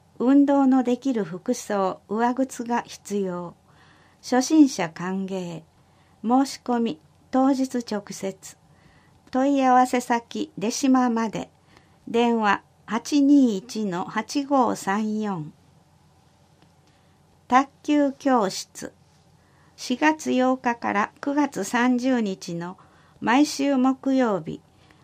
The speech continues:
午前九時三十分から正午。市内在住、在職の七十歳未満の女性。申し込みが多いときは抽選。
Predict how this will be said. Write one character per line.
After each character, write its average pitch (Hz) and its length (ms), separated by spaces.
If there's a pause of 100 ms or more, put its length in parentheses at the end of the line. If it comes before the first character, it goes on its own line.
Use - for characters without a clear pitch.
(100)
午 294 160
前 240 240
九 294 180
時 254 140
三 247 320
十 262 160
分 185 340
か 180 180
ら 180 140
正 196 360
午。 - 200 (1040)
市 302 220
内 254 280
在 262 320
住、 233 360
在 247 280
職 254 360
の 214 220 (320)
七 247 300
十 294 200
歳 269 380
未 269 200
満 262 300
の 170 100
女 175 200
性。 165 440 (420)
申 277 220
し - 100
込 269 180
み 254 140
が 233 260
多 277 100
い 240 100
と 202 160
き 233 160
は 190 120
抽 190 340
選。 175 420